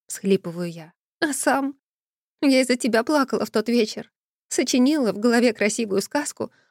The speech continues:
а реальность оказалась совсем иной. Мне больно, Гриша. Я ничего о тебе не знаю. Ничего. Ни о твоих делах,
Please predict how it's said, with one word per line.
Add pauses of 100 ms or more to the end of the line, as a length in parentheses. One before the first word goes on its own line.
а
реальность
оказалась
совсем
иной. (380)
Мне
больно,
Гриша. (460)
Я
ничего
о
тебе
не
знаю.
Ничего. (440)
Ни
о
твоих
делах,